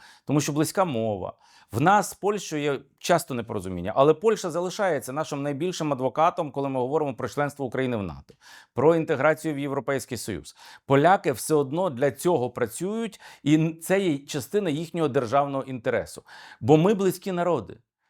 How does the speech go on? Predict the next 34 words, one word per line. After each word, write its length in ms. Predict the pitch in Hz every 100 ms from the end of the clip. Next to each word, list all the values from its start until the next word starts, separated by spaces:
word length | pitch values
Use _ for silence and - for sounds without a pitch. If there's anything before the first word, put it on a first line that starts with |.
| -
і 80 | 139
поляки 420 | 147 165 214 196
цю 140 | -
близькість 460 | 127 165 170 147 -
відчувають. 600 | 135 - 131 85 - _ _ _ _ _ -
Точно 340 | 180 180 202
так 160 | 214 -
само 420 | 160 127 123 117 _ _ -
турки 360 | 160 214 214
і 40 | 196
кримські 400 | 165 175 165 160
татари 440 | 160 139 98 87 _ _ _ -
є 180 | 120 147
різними 440 | 202 196 220 208
народами, 500 | 202 170 92 90 90 -
але 220 | 120 135
вони 220 | 139 196
близькі 440 | 180 175 170 - 190
народи. 440 | 170 151 92 78 _ _ - -
Їм 220 | 139 151
легше 580 | 165 202 - - 107 107
знайти 440 | 107 135 135 180
спільну 400 | 175 151 151 147
мову. 360 | 143 107 87 -
Існує 320 | 120 190 233
так 160 | 190 127
званий 300 | 147 180 160
тюркський 420 | 156 165 - 143
світ. 360 | - 101 - _ - - -
От 120 | 95
ніхто 240 | 139 190 180
собі 220 | 151 156
не 100 | 147
уявляє, 600 | 135 127 180 214 147